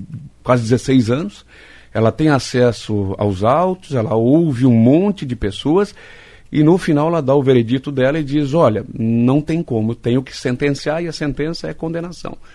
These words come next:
Beleza. Então eu acho que até aí, beleza, é, é, é condenado, é condenado.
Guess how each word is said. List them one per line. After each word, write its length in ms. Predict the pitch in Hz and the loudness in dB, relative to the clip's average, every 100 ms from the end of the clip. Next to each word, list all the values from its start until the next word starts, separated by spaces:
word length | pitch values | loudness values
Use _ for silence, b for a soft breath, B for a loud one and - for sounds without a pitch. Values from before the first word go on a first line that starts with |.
| b | b
Beleza. 400 | 135 165 131 95 - B B B - | 0 4 4 2 -6 B B B -6
Então 180 | 185 240 | -2 2
eu 180 | 233 165 | 2 2
acho 220 | 190 - | 0 0
que 100 | 123 | -4
até 280 | - 180 151 | -2 0 2
aí, 420 | 117 196 160 107 - | 2 2 0 -2 -6
beleza, 440 | 320 339 330 269 127 | -6 -4 -4 -4 -2
é, 100 | 107 | -2
é, 1000 | 107 117 110 110 107 120 113 113 117 | -4 -6 -4 -6 -4 -2 0 0 2
é 40 | 117 | 2
condenado, 640 | 143 127 117 123 170 147 | 4 4 4 2 0 -2
é 40 | |
condenado. 580 | 117 135 123 117 139 165 | 0 0 2 0 -2 -4